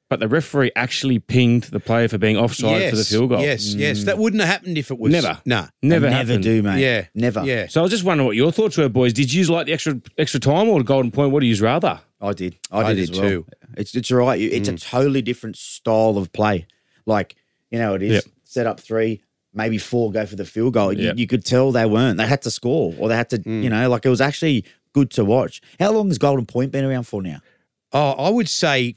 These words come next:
Speaker 2: twenty, close to twenty years.
Speaker 3: Yeah.
Speaker 2: Yeah.
Speaker 3: Why did, why did we swap back? Like, like, what
Speaker 1: No,
Speaker 3: was
Speaker 1: it used to just be a draw
Speaker 2: Yeah.
Speaker 1: before that.
Speaker 3: Oh, draw.
Speaker 2: It used
Speaker 3: Yeah,
Speaker 2: to just
Speaker 3: right.
Speaker 2: be a
Speaker 3: So
Speaker 2: draw. But then I think when we got golden point, then we got the zero tackle twenty metre restart, which ca-, so you have a shot at field goal, you miss,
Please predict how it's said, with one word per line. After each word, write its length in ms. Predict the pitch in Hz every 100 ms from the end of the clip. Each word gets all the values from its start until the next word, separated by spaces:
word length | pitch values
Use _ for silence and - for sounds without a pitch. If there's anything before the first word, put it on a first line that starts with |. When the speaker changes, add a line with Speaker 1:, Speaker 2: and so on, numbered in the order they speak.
| _
Speaker 2:
twenty, 320 | - 165 160
close 300 | 131 160 214
to 80 | 170
twenty 280 | - 160 135
years. 580 | 120 165 110 143 175 131
Speaker 3:
Yeah. 60 | -
Speaker 2:
Yeah. 240 | 127 170 175
Speaker 3:
Why 40 |
did, 180 | 208 175 160
why 220 | 160 196
did 140 | 196
we 80 | 156
swap 320 | 135 139 143 - - -
back? 180 | - 117
Like, 140 | 120 117 _
like, 140 | 113 113
what 120 | 139
Speaker 1:
No, 120 | 160
Speaker 3:
was 100 | 160
Speaker 1:
it 40 | 190
used 100 | 175
to 80 |
just 140 | 170 123
be 100 | 120
a 40 |
draw 180 | 95 120
Speaker 2:
Yeah. 200 | 120 170
Speaker 1:
before 180 | 135 117
that. 160 | 92 147
Speaker 3:
Oh, 40 |
draw. 320 | 104 135 143
Speaker 2:
It 40 | 110
used 100 | 143
Speaker 3:
Yeah, 60 | -
Speaker 2:
to 20 |
just 140 | - 135
Speaker 3:
right. 60 |
Speaker 2:
be 120 | 139
a 20 | 127
Speaker 3:
So 120 | 117
Speaker 2:
draw. 260 | 156 131 120
But 200 | 170 147
then 240 | 208 220 -
I 120 | 185
think 300 | - 277 277
when 140 | 226 202
we 140 | 180
got 240 | 165 156
golden 320 | 160 139 127 117
point, 400 | 170 190 127 - _ - _
then 300 | 123 175 240
we 140 | 233 165
got 200 | 160 143
the 80 |
zero 360 | 120 147 160 139
tackle 300 | 117 139 120
twenty 240 | 131 127 117
metre 200 | 110 110
restart, 600 | 151 147 - 87 73 -
which 320 | 120 131 - -
ca-, 220 | 143 -
so 120 | 156
you 300 | 143 139 135
have 160 | 151 170
a 60 |
shot 180 | - 156
at 60 | 123
field 160 | 135
goal, 120 | 127 123
you 140 | 117
miss, 340 | 131 139 -